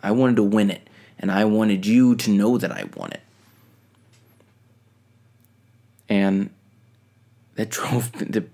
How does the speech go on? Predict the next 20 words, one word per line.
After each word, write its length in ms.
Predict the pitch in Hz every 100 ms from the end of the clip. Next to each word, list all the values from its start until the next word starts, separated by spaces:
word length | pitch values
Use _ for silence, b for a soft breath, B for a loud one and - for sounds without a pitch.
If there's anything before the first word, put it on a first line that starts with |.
| _
people 280 | 147 170 143
didn't 200 | 131 120
like 260 | 117 120
me 100 | -
'cause 160 | - -
of 80 | -
that. 240 | - - - b b b b b b
And 100 | -
I 40 | 104
realized 420 | 117 160 135 123
how 100 | 107
immature 520 | - 123 139 - 110
it 100 | -
was. 340 | - - - - _ _ _ _ _ _ _ _ _ _ _ _ _ _ _ _ _ _ _ _ b b b _ _
There's 180 | - 113
battles 500 | 113 151 208 190 123
that 180 | 120 120
are 100 | 117
worth 360 | 107 113 113 -
fighting. 500 | - 85 82 80